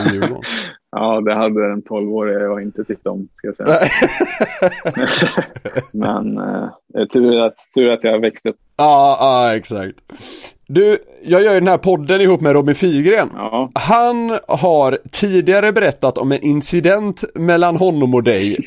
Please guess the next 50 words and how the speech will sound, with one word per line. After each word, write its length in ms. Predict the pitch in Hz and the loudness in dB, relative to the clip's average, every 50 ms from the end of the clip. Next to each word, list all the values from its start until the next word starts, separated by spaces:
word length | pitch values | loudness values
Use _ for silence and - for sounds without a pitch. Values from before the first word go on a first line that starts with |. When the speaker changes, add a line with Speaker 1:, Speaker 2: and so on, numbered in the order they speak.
| - - _ | -10 -14 _
Speaker 2:
<laughs> 180 | - - - - | -14 -14 -4 0
Speaker 1:
under 320 | 170 151 143 143 143 143 | 2 4 4 4 4 2
en 100 | 123 113 | 2 0
sargduell. 880 | - - - 165 160 160 151 139 131 120 131 143 160 185 165 - - 127 - | -2 -2 0 0 2 2 2 2 0 0 2 2 2 2 2 0 0 -2 0
Speaker 2:
Ja. 140 | 117 120 - - - 170 - - - - - - - 135 - - | 0 0 -2 -2 -2 -4 -4 -4 -8 -12 -8 -6 -6 -6 -6 -6
Ja, 320 | - 269 - 254 - 120 120 | -6 -6 -4 -2 0 0 0
jag 60 | 120 | 2
har 100 | 120 123 120 120 | 2 2 2 0
hört 280 | - 135 120 110 - | 0 -2 -2 -2 -2
om 80 | 104 131 | -2 -2
det. 160 | - - 95 - | -2 -2 -2 -2
Speaker 1:
Du 120 | 156 156 | 2 2
vet, 220 | 175 185 - 147 | 2 0 2 4
du 120 | 147 180 180 | 4 4 6
vet, 400 | 175 180 165 - 165 180 143 151 | 6 4 4 2 2 0 2 2
du 80 | 170 | 2
vet 260 | 165 165 175 180 156 160 | 2 4 4 2 2 4
vad 140 | 170 160 156 | 4 4 4
jag 60 | 156 | 4
menar, 360 | 156 151 143 135 143 143 131 | 2 2 2 2 4 4 4
eller? 340 | 117 101 101 104 98 104 117 - | 2 2 2 2 0 0 -4 -8
Speaker 2:
Ja, 420 | - - 107 107 107 107 113 113 - - - | -8 -8 -6 -4 -2 -2 -2 -2 0 -2 -4
<laughs> 360 | - - - 117 117 120 - _ - - - - - - _ - | -4 -2 -2 -2 -2 -2 -4 _ -12 -12 -12 -12 -14 -16 _ -10
det 100 | 110 110 | -6 -4
vet 180 | 110 107 - - | -4 -4 -6 -8
jag. 280 | - - - - - | -14 -16 -16 -16 -6
Speaker 1:
För 160 | - - 139 | -2 -2 0
den 280 | 131 151 151 147 143 135 | 2 2 2 2 0 -2
som 480 | - - 143 139 135 131 131 131 135 135 | -2 0 0 2 2 2 2 2 2 0
inte 420 | 131 104 151 143 131 127 - 139 | 0 2 2 0 0 0 0 0
har 140 | 127 135 135 | 2 2 2
lyssnat 480 | 135 139 131 - - 147 139 135 127 - | 0 0 -2 -4 -4 -2 0 -2 0 0
på 60 | - | 0
det 80 | 135 127 | 2 2
avsnittet 580 | 123 120 117 - 117 110 110 110 123 117 - | 2 2 0 0 -2 -4 -2 0 -2 -2 -2
så, 360 | - - 131 123 123 123 113 - - - - - - | 0 0 2 2 4 2 0 -2 -6 -16 -20 -6 0
ni 160 | 151 170 180 | 2 2 4
var 120 | 180 180 | 4 4
i 40 | 175 | 2
en 80 | 165 - | 2 2
sargduell 680 | - 185 170 160 151 151 151 156 156 156 156 156 156 - - _ _ - | 4 4 4 4 4 4 4 4 4 4 4 2 0 0 -4 _ _ 0
och 320 | 151 151 143 143 - - - _ _ _ _ - | 2 2 2 0 -4 -12 -18 _ _ _ _ -10
säkert 500 | - - 208 196 180 156 - - 175 175 | -4 0 2 2 2 2 2 2 2 4
ofrivilligt 760 | 202 196 170 139 - 151 147 139 151 156 160 180 170 123 - | 4 4 4 2 2 2 4 4 4 4 4 4 2 2 0
så 220 | - - 175 165 156 | 0 2 2 2 4
drog 220 | 151 151 151 135 | 4 2 2 4
du 60 | 151 | 4
upp 200 | 147 139 135 - | 4 4 2 2
klubban 500 | - 151 147 135 117 123 127 123 123 120 - | 0 0 0 2 2 0 0 0 0 -2 -2
mellan 720 | 120 123 123 123 120 120 120 117 117 117 113 113 113 | 0 2 2 4 4 4 4 4 4 4 2 2 0